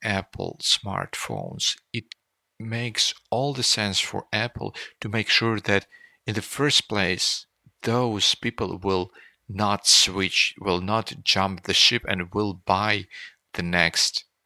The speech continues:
Apple smartphone. So therefore, Apple has to produce a new device which will be better than the previous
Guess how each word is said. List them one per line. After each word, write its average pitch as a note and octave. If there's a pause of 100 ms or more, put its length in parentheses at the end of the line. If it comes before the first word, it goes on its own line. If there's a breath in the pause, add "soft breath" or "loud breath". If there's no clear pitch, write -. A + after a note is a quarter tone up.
Apple - (180)
smartphone. - (400 loud breath)
So G2
therefore, G#2+
Apple F#2+
has B2+
to A2+ (140)
produce G#2+ (520 loud breath)
a A2
new B2+
device G2+
which G#2+
will A2+
be F#2+ (240)
better A#2 (200)
than F#2+ (100)
the - (160)
previous C3